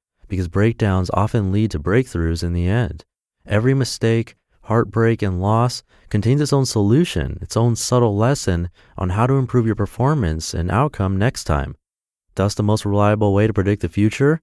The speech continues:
is to create it yourself. Participate in life today instead of just watching it pass you by. Don't let the few things that are out of your control interfere with the infinite assortment of things you can control.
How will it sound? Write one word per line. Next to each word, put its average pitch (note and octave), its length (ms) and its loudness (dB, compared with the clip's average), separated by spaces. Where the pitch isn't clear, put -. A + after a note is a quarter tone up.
is F2 140 -8
to - 100 -4
create G#2 480 0
it A2+ 120 0
yourself. D2 680 -4
Participate C3 540 0
in A#2 140 -2
life A2 220 -2
today G2 520 0
instead B2+ 220 0
of C3+ 80 0
just C#3 160 -6
watching B2 320 0
it G#2+ 100 -4
pass A#2 320 0
you A#2 100 2
by. G2+ 460 0
Don't A2+ 140 2
let C#3 120 2
the B2+ 80 0
few B2+ 280 0
things B2 300 0
that A#2 80 4
are G2+ 120 2
out A2+ 140 0
of A2+ 100 0
your A2 100 -2
control A2+ 580 0
interfere B2+ 800 0
with F#2+ 80 -6
the A2 80 2
infinite C#3 480 0
assortment A#2+ 420 0
of G#2 80 -2
things A2+ 340 0
you A#2+ 120 2
can C#3 460 0
control. D#2+ 600 0